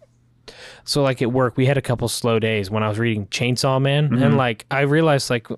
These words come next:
Speaker 1: you know, as I, when I first, when I first pull up the app and I first start scrolling, like, you know, it's kinda slow, but if I'm able to sit there for, like, give me, like, five minutes of me just reading, and I'll start, like, getting faster at reading, and
Speaker 2: Mm-hmm.
Speaker 1: then I'll just be like, "Duh, duh, duh," ten chapters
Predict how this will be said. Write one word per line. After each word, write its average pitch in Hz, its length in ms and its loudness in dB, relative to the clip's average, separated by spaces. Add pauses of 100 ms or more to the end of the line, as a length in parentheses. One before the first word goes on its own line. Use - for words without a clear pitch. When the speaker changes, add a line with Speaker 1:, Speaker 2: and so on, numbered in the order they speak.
(300)
Speaker 1:
you 143 120 0
know, 123 200 2
as 139 200 0
I, 156 160 2
when 139 220 0
I 139 80 2
first, 190 340 2
when 135 140 2
I 120 40 0
first 165 300 -2
pull 165 140 4
up 127 100 0
the 127 140 0
app 104 160 -2
and 101 100 -6
I 101 40 -6
first 113 280 -4
start 113 240 -2
scrolling, 113 400 -2 (480)
like, 120 140 0
you 123 80 2
know, 117 100 2
it's 113 80 -2
kinda 123 240 0
slow, 120 300 0
but 113 120 0
if 110 120 -4
I'm 151 180 0
able 170 220 2
to 127 60 0
sit - 280 -4
there 139 180 2
for, 135 160 -4
like, 107 280 -2 (1160)
give 143 140 0
me, 143 120 2
like, 117 280 -2 (160)
five 135 460 -2
minutes 123 340 0
of 107 100 -2
me 123 180 2
just 123 240 -2
reading, 127 340 0
and 117 120 -2
I'll 117 140 0
start, 123 380 -2
like, - 180 -2
getting 190 160 -4
faster 113 640 -6
at 120 180 -6
reading, 131 520 -2
and 135 160 2
Speaker 2:
Mm-hmm. 139 80 4
Speaker 1:
then 135 100 0
I'll 139 140 0
just 135 120 -8
be 143 80 -2
like, 120 100 -6
"Duh, 151 100 -2
duh, 147 300 0
duh," 127 60 -12
ten 151 220 0
chapters 127 400 0